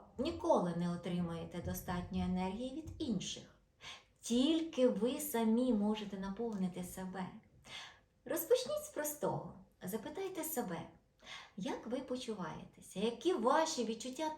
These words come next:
там, десь глибоко всередині. І замість того, щоб звинувачувати інших, візьміть відповідальність за своє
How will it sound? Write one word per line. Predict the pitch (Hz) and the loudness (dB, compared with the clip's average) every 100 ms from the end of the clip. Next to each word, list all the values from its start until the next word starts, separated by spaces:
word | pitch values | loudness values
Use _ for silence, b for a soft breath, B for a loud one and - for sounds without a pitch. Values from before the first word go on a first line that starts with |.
| - | -2
там, | 262 247 208 | 0 2 2
десь | 208 202 180 | 2 0 -2
глибоко | 165 185 254 254 220 190 | -4 -2 -2 -2 -6 -8
всередині. | 190 - 202 214 214 - 160 143 - - _ - B B B B B - | -8 -6 -2 -2 -2 -4 -4 -6 -8 -12 _ -20 B B B B B -4
І | 220 214 214 214 | 0 2 4 2
замість | 233 269 330 330 - | 0 0 -4 -6 -2
того, | 392 311 208 196 190 - | 0 2 2 0 -4 -6
щоб | - 208 190 | -6 -6 -2
звинувачувати | 214 226 214 185 175 185 190 185 | 0 0 0 -2 -4 -6 -8 -8
інших, | - 285 539 - - 185 - B B - | -6 -4 -2 -4 -4 -8 -12 B B -4
візьміть | 185 202 285 - 240 | 0 2 2 0 -4
відповідальність | - 185 185 208 214 190 185 | -4 -2 0 0 0 2 0
за | 180 | -2
своє | 180 - 196 208 | -8 -8 -6 -4